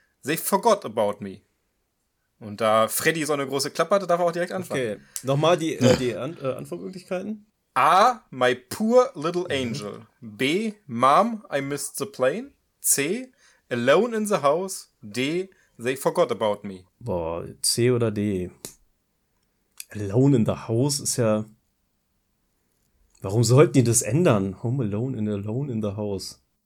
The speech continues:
Speaker 2: Äh, They Forgot About Me.
Speaker 1: Also D, They Forgot About Me.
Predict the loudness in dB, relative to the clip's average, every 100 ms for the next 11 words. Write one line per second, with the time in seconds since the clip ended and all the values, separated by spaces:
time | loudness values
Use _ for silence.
0 | _ _ _ 2 4 6 4 4 2 0
1 | -2 -2 -2 0 0 -2 -4 -4 -6 -8
2 | _ _ -20 -20 -20 -20 -12 -6 -4 -4
3 | -2 4 4 4 2 0 2 0 0 -2
4 | -6 -6